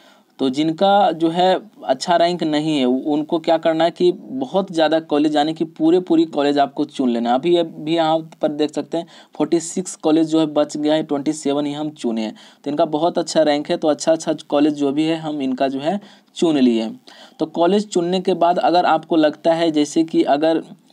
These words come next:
ये जो इक्कीस नंबर वाला कॉलेज है,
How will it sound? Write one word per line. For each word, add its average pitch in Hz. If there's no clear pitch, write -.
ये 151
जो 156
इक्कीस 170
नंबर 165
वाला 147
कॉलेज 131
है, 156